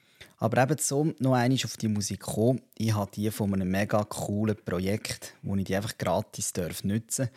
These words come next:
Und zwar ist das filmmusik punkt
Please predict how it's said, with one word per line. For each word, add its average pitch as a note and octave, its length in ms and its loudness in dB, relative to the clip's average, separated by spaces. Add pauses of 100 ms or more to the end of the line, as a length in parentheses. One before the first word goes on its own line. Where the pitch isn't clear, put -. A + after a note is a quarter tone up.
(360)
Und G2+ 160 -4
zwar G2 260 0
ist A2 240 -2
das G2 160 -2
filmmusik A#2 1120 0
punkt G2+ 560 -2